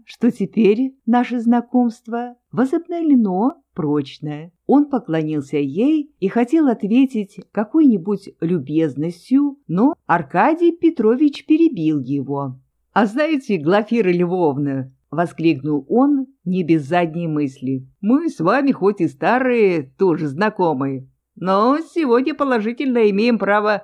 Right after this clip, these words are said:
вторично познакомиться друг с другом. Вообразите,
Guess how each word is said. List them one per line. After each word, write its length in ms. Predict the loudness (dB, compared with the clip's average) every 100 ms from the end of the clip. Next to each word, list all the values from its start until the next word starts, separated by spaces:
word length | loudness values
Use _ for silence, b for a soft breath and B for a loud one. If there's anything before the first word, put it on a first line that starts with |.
| -4
вторично 760 | 2 2 2 -2 -4 -6 -6 -4
познакомиться 920 | -2 0 2 0 2 0 0 -6 -4
друг 260 | -2 -2 -2
с 60 |
другом. 480 | -2 -2 -2 -6 -8 _ _
Вообразите, 1120 | -2 0 2 2 0 0 -4 -6 -6 -8